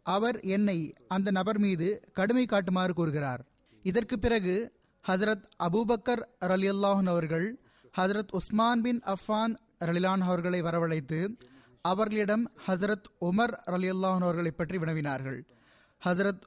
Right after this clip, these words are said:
உஸ்மான் ரலிலான் அவர்கள் கூறினார்கள், "அவருடைய அகம் அவருடைய புறத்தை விட சிறந்தது. எங்களில் அவரை போன்றவர் யாரும் இல்லை." இதை கேட்ட ஹசரத் அபூபக்கர் ரலியல்லான் அவர்கள் இரண்டு சஹாபாவிடமும் கூறினார்கள்,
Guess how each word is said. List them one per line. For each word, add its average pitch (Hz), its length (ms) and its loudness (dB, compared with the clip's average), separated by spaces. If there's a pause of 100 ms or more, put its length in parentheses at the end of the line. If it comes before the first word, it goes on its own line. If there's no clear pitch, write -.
(120)
உஸ்மான் 196 560 0 (200)
ரலிலான் 180 280 0
அவர்கள் 180 360 0
கூறினார்கள், 180 720 -2 (640)
"அவருடைய 220 580 2
அகம் 214 540 0
அவருடைய 208 540 0
புறத்தை 208 400 0
விட 214 140 0
சிறந்தது. 175 600 -2 (420)
எங்களில் 226 600 0
அவரை 208 320 0
போன்றவர் 233 420 0
யாரும் 175 360 2
இல்லை." 147 320 -4 (460)
இதை 190 260 0
கேட்ட 202 580 0 (160)
ஹசரத் 185 340 0 (120)
அபூபக்கர் 202 680 0 (320)
ரலியல்லான் 180 300 0
அவர்கள் 175 760 0
இரண்டு 196 600 2 (280)
சஹாபாவிடமும் 190 760 2
கூறினார்கள், 170 720 -2